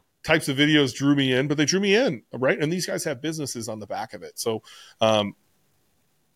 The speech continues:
what can you put out? What, what kind of content can you put out that is just entertaining to your people? If you had a woodworking business, could you be the woodworking guy? Could you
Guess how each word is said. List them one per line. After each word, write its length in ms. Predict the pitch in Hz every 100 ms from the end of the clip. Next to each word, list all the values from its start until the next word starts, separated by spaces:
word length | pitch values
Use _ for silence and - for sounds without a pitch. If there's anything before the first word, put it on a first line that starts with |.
| _ 113
what 240 | 175 233
can 160 | 175 135
you 200 | 135 156
put 200 | 123 98
out? 220 | 80 - -
What, 160 | - -
what 120 | 165
kind 140 | 196
of 60 | 156
content 360 | 160 160 151
can 140 | - 107
you 160 | 127
put 160 | - 104
out 220 | 82 85 _ _ _ _ _ _
that 100 | 143
is 140 | 143 131
just 280 | 165 - 127
entertaining 600 | 135 - 139 135 123 117
to 120 | 117
your 80 | 107
people? 260 | 139 156
If 100 | -
you 100 | 170
had 100 | 170
a 60 | 147
woodworking 420 | 160 180 151 113
business, 320 | 110 131 156
could 160 | - 117
you 60 |
be 100 | 131
the 100 | 151
woodworking 400 | 117 143 180 190
guy? 280 | 175 185 208
Could 200 | - 131
you 280 | 135 131